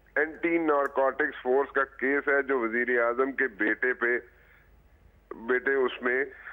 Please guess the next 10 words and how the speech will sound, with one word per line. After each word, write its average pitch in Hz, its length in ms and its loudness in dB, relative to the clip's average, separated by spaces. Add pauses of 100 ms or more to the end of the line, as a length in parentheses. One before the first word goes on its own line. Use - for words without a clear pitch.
(200)
directly 139 680 2
और 135 120 4
indirectly 123 600 0
इन्वॉल्व 107 520 0
हुए 104 200 4
हुए 90 260 0
हैं, 64 80 -8 (500)
और 131 140 2
जिसपे 147 560 0
एएनएफ 156 560 2